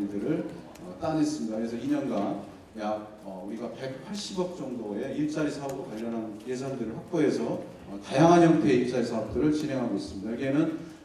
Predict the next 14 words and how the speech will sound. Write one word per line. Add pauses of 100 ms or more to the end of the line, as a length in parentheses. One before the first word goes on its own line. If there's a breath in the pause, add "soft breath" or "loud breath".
어,
서울시에서
진행한 (140)
사회적
경제
특구
사업도
저희가,
어, (180)
선정이
돼서
지금
진행하고
있습니다.